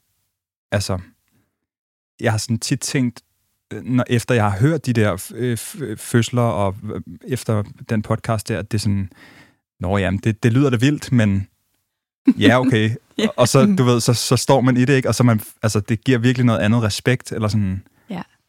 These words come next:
Speaker 1: Fordi man ved, man ved bare slet ikke, hvad det vil sige, når man ikke selv har prøvet det, så, så det har helt klart også, altså,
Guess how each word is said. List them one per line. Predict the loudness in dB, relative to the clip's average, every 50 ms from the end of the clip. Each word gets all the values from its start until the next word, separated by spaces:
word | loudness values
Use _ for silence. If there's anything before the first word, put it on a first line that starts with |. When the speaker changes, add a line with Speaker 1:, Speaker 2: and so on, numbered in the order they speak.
| _ _ -2
Speaker 1:
Fordi | 0 2
man | 2 2 2 2
ved, | 2 0 2
man | 2 2 2 2 2
ved | 2 0
bare | 0 2 0 0
slet | 2 2
ikke, | 0 2
hvad | 2 0
det | 0 0
vil | -2 -4
sige, | -2 0 0 2 2 0 0 -2 -6 _ _ _ _ _ _ _ -8
når | -4 0 0
man | 2 0
ikke | 0 0
selv | -2 -2
har | -2 -2
prøvet | -2 0 0 2 2 0
det, | -2 -2
så, | -2 -2 -2 -2 -4 -8 _ _ _ _ _ _ _ _ _ _ _ -6
så | -4 -2
det | 0 2 2
har | 2
helt | 4 2 2 2
klart | 2 2 2
også, | 2 0 -2 -4 -10 -10 -6
altså, | -4 -4 -2 -2 -2 -2